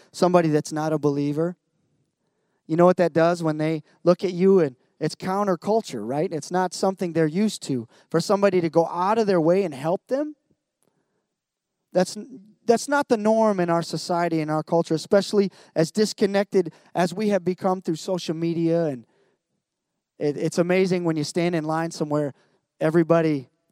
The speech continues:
staring at their screens rather than just talking to one another. So it's foreign to them. And it,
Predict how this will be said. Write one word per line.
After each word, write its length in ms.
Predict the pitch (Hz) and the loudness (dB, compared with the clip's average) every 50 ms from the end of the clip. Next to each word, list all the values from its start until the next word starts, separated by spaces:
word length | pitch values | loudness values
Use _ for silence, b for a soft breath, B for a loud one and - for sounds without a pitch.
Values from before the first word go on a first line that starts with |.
| _ _ - | _ _ -20
staring 400 | - - - - 175 175 175 170 | -20 -8 -2 0 0 0 0 -2
at 80 | 165 - | -4 -2
their 140 | 170 151 | -4 -4
screens 380 | 147 - - 196 190 185 156 147 | -4 -4 -4 -4 -4 -4 -4 -2
rather 240 | 190 214 233 240 226 | -2 -2 -2 -2 -4
than 140 | 196 180 165 | -6 -4 -4
just 200 | 185 190 - - | -4 -4 -4 -4
talking 320 | - - - - - 180 | -8 -10 -10 -10 -10 -8
to 80 | 147 - | -8 -8
one 200 | 135 135 131 120 | -8 -8 -10 -12
another. 400 | 120 240 120 - - 98 95 _ _ _ _ _ _ _ _ _ _ _ _ _ _ _ | -14 -14 -16 -16 -18 -20 -20 _ _ _ _ _ _ _ _ _ _ _ _ _ _ _
So 140 | - - 190 | 0 2 2
it's 140 | 185 - - | 2 0 -4
foreign 460 | - - 269 - 320 294 226 175 160 | -4 -2 0 2 2 2 2 0 -4
to 140 | - - 143 | -6 -8 -8
them. 240 | 127 123 110 104 - b b b b b b b b _ - | -8 -10 -12 -14 -18 b b b b b b b b _ -4
And 140 | 175 170 170 | -4 -2 -2
it, 120 | 160 | -2